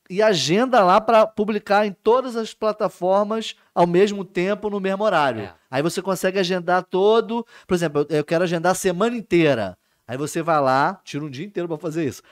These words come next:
Speaker 1: Agenda tudo e acabou, você não precisa fazer mais nada.
Speaker 2: É,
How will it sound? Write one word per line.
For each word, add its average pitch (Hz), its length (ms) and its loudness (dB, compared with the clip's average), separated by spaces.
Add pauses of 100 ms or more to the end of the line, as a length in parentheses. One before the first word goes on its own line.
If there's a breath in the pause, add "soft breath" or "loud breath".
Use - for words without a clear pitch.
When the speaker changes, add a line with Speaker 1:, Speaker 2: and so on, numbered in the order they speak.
(120 soft breath)
Speaker 1:
Agenda 143 580 0
tudo 180 460 -4
e - 20 -14
acabou, 185 380 -8
você - 80 -16
não 175 60 -16
precisa 165 120 -16
fazer 165 180 -16
mais 175 140 -14
nada. 151 100 -12
Speaker 2:
É, 165 220 -14